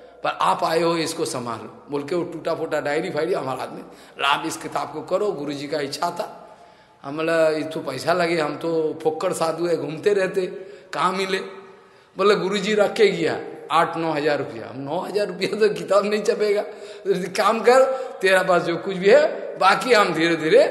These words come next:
प्रेस वाले को दे देंगे।" विश्वास करता है प्रेस वाले, ऐसा है कि अस्सी हज़ार, नब्बे, कुछ भी हम किताब छपा के चले जाओ, कुछ नहीं चिंता, मुझे महाराज दे देंगे,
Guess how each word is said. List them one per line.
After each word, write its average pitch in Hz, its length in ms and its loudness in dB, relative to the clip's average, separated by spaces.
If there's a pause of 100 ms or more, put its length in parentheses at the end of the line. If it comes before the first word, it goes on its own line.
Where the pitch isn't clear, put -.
(280)
प्रेस 202 220 6
वाले 160 260 6
को 254 160 0
दे 208 160 6
देंगे।" 147 260 2
विश्वास 214 420 2
करता 233 280 0
है 220 100 -2 (480)
प्रेस 214 240 4
वाले, 233 260 8
ऐसा 226 320 6
है 240 260 6
कि 233 120 0
अस्सी 196 400 4
हज़ार, 208 300 4
नब्बे, 190 340 0
कुछ 202 240 -4
भी 254 160 2
हम 208 140 6 (400)
किताब 190 280 0
छपा 170 180 -2
के 175 140 -2
चले 226 280 4
जाओ, 170 220 4
कुछ 180 180 -4
नहीं 214 140 -2
चिंता, 160 300 -2
मुझे 156 180 -4
महाराज 160 360 0
दे 165 160 -4
देंगे, 143 680 -10